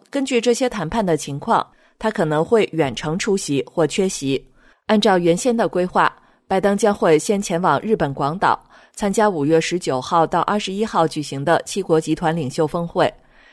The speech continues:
领导人将努力一致，对抗中共利用贸易和投资限制、抵制和制裁等措施实行经济胁迫。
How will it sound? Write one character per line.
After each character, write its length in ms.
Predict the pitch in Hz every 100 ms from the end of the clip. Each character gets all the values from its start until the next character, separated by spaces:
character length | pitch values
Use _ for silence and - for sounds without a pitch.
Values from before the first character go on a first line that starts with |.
| _ -
领 160 | 226
导 120 | 247 185
人 220 | 160 175
将 240 | 220 214
努 160 | 185 143
力 240 | 208 156
一 80 | 143
致， 260 | - 165 - - _ _
对 120 | 277
抗 240 | 247 214 165
中 200 | 202 190
共 280 | 208 165 -
利 160 | 226 240
用 160 | 202
贸 220 | 180 233 202
易 120 | 160
和 160 | 175
投 220 | 160 170 175
资 160 | 220
限 260 | - 247 170
制、 240 | 151 139 - _
抵 180 | - 160
制 200 | 151 214
和 180 | 185 165
制 160 | 262 208
裁 180 | 151
等 200 | 143 143
措 200 | 135 165
施 240 | 151 180 175
实 180 | - 156
行 240 | 156 156
经 160 | 170 202
济 140 | 190
胁 180 | 156 135
迫。 340 | - 185 156